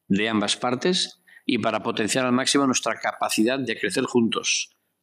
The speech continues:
de crecer juntos. Digo esto porque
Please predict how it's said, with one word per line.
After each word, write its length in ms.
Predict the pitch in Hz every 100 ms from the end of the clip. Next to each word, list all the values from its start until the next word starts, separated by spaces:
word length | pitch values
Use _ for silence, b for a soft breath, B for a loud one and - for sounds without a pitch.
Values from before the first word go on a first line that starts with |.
| _
de 100 | -
crecer 260 | 95 98 101
juntos. 520 | 95 85 - - - B B B B B B B B _ _ _ -
Digo 300 | 120 156 170
esto 240 | 165 185
porque 840 | 156 131 113 123 120 110 - -